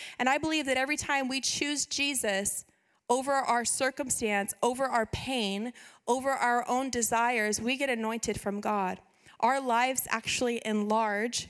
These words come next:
and we're able to carry and steward more of the things of God. I wanna tell you a quick story. Um, this was years back. This is when I was in my salty phase, when I was, like,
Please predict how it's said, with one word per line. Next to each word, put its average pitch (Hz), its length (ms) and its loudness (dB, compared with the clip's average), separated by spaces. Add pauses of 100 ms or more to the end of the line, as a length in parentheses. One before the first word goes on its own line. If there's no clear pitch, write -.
and 226 140 0
we're 240 160 0
able 233 260 0
to - 180 -2
carry 247 640 -2
and 208 100 2
steward 226 540 0
more 226 460 2 (320)
of 220 140 2
the 226 60 0
things 277 340 -2
of 214 120 -8
God. 180 320 -6 (1200)
I 247 40 4
wanna 262 120 2
tell 302 140 0
you 285 140 2
a - 20 0
quick 269 240 -4
story. 247 640 0 (160)
Um, 220 240 0
this 240 200 0
was 240 140 -2
years 233 300 0
back. 214 380 0 (220)
This 233 140 0
is 233 120 -4
when 233 140 2
I 226 80 2
was 226 140 2
in 233 80 -2
my 214 280 2
salty 226 440 0
phase, 214 380 2
when 208 140 -2
I 208 60 0
was, 202 220 2
like, 190 280 0